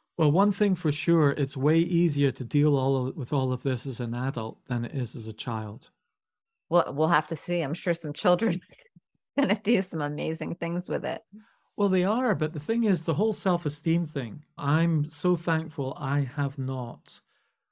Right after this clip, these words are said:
Speaker 1: grown up in the world of social media where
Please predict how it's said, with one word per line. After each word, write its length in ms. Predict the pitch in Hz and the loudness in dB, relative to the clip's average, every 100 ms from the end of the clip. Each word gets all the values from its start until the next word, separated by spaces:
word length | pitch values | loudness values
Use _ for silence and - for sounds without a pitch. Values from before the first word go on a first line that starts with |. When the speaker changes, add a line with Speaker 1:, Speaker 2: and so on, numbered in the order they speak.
| _ _ _ - | _ _ _ -2
Speaker 1:
grown 400 | 143 151 143 139 | 4 6 4 2
up 260 | 135 - _ _ _ | -4 -8 _ _ _
in 160 | 151 139 | 0 0
the 80 | 123 | 0
world 500 | 123 123 113 117 - - | -6 -6 -8 -12 -16 -10
of 320 | 123 113 - _ | -8 -10 -14 _
social 420 | - 143 120 143 | -8 -4 -4 -4
media 480 | 120 120 110 123 117 - | -4 -4 -6 -6 -8 -4
where 360 | 131 120 120 | -2 0 -4